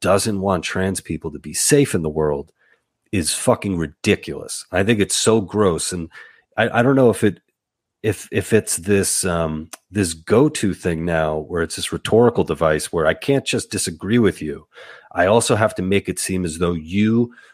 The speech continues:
do not, you wanna make an unsafe environment for, you know, for the people, for my allies.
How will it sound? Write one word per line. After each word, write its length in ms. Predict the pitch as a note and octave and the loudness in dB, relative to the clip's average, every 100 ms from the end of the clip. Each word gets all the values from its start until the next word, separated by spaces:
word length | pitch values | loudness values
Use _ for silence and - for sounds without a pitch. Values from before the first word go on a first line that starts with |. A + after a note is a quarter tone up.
| _ | _
do 160 | - F#2 | -6 -6
not, 500 | F2 F2+ F#2+ F#2 F#2+ _ | -4 0 2 2 0 _
you 180 | G2+ A#2+ | -2 2
wanna 180 | B2 G2+ | 2 2
make 340 | F#2+ G2+ - - | 0 -2 -2 -6
an 140 | F2+ - | -8 -2
unsafe 500 | A2 A2+ - A2 - | 0 0 2 2 2
environment 720 | E2 D2+ E2 D#2 C#2 - - _ _ _ | 0 2 2 2 -2 -10 -20 _ _ _
for, 640 | - - F#2 F2+ E2 D#2+ - - | -4 2 4 6 6 4 0 -6
you 80 | |
know, 240 | F2+ D2+ C2+ _ | -6 -6 -8 _
for 140 | - F2+ | -10 -8
the 80 | |
people, 340 | E2+ A2+ F#2+ - | -4 -2 -2 -4
for 100 | - | -4
my 220 | F2 F2+ | 0 0
allies. 680 | E2 D#2+ E2+ C#2 D#2 - - | 0 -2 -2 -4 -10 -16 -20